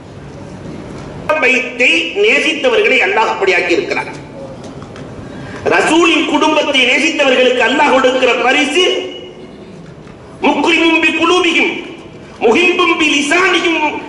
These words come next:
வ குலூபிஹிம். நாவினால் மட்டும் புகழ்வதல்ல, சங்கை செய்வதல்ல, உள்ளத்தால் அகல வைத்து யார் நேசிக்கிறார்களோ, அவர்களுக்கு அல்லாஹ் கொடுத்த பரிசு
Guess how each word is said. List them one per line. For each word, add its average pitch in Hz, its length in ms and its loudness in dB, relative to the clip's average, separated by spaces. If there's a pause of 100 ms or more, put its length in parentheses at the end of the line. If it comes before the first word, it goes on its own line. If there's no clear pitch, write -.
(300)
வ 220 80 4 (100)
குலூபிஹிம். 403 580 2 (560)
நாவினால் 302 540 2
மட்டும் 269 340 0
புகழ்வதல்ல, 285 520 2 (420)
சங்கை 269 360 2
செய்வதல்ல, 277 400 2 (420)
உள்ளத்தால் 269 760 4 (240)
அகல 247 280 2
வைத்து 269 320 2 (100)
யார் 254 300 2
நேசிக்கிறார்களோ, 247 880 2 (480)
அவர்களுக்கு 254 540 2
அல்லாஹ் 294 340 2
கொடுத்த 240 400 4 (200)
பரிசு 285 440 2